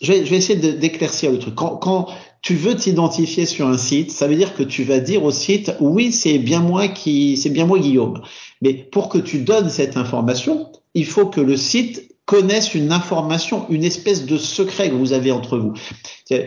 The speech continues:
je voudrais revenir sur une, sur un, un sujet qu'on a déjà abordé effectivement en parlant de paiement,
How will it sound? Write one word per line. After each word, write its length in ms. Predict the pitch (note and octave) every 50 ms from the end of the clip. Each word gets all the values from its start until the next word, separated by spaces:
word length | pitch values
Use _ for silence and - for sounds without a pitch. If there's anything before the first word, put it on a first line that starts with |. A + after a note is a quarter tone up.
| - -
je 300 | - - C#3 C3+ C#3 C3
voudrais 200 | F3 G3 A#3 B3
revenir 380 | G3+ F#3+ G3 E3 E3+ G3 G#3+ G#3
sur 240 | - - E3+ C3+ C#3+
une, 220 | C#3 C3+ C3+ B2+
sur 280 | - - D3+ C3 B2+ B2+
un, 260 | B2 A#2+ A#2+ A2+ A#2+
un 100 | C#3+ B2+
sujet 380 | C3 - D#3+ D3 F3+ G#3 G#3 -
qu'on 160 | D#3+ C3+ B2
a 100 | A#2 A2+
déjà 380 | A#2 A#2 D3+ D#3+ D3 E3 D3 C3+
abordé 460 | B2 B2+ C3+ C3 B2+ C3+ C3+ B2 -
effectivement 800 | D#3 D#3+ D#3 - - - - - - C#3 A#2+ B2+ C3+ A#2+ G#2+ -
en 20 | A2+
parlant 340 | - A2 A2 A2 G#2 F#2+
de 120 | G#2+ G#2+ -
paiement, 460 | - D#3 D#3 F3+ G#3 G#3+ G#3+ - -